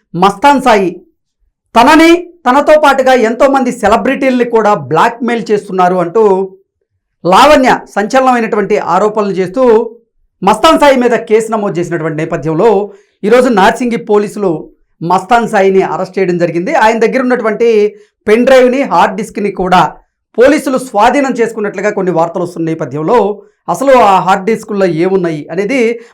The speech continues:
మనం విశ్లేషణ చేసుకుందాం. ప్రస్తుతం మనతో పాటు ఉన్నారు ప్రముఖ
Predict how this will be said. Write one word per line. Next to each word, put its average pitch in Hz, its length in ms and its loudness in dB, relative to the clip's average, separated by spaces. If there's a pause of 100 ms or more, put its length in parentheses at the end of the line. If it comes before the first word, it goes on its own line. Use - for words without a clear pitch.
మనం 240 140 0
విశ్లేషణ 247 400 -2
చేసుకుందాం. 202 320 -2
ప్రస్తుతం 196 320 -6
మనతో 175 200 -4
పాటు 170 160 -4
ఉన్నారు 156 240 -6
ప్రముఖ 151 280 -8